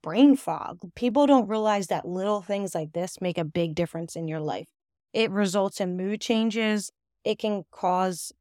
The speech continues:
your body to overheat. If you're dehydrated, you'll run hotter because you're not cooling your body down. Can also lead to kidney stones, constipation, things like that.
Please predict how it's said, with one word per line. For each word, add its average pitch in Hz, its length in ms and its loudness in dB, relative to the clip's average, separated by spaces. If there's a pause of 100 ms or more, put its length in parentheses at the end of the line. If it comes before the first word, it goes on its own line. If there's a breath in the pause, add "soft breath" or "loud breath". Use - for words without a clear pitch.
your 196 200 -8
body 175 300 0
to 170 80 -4
overheat. 185 560 -8
If - 100 -18
you're 180 100 -8
dehydrated, 180 840 -6
you'll 165 220 -6
run 170 240 -4
hotter 180 520 -4
because 165 420 -6
you're 160 120 -10
not 160 300 -6
cooling 185 340 -8
your 165 120 -8
body 180 340 -4
down. 190 300 -6 (360)
Can 240 140 0
also 220 380 2
lead 208 360 -6
to 214 80 -12
kidney 233 420 -4
stones, 165 480 -6
constipation, 175 840 -8 (480)
things 277 180 8
like 202 180 4
that. 165 200 -4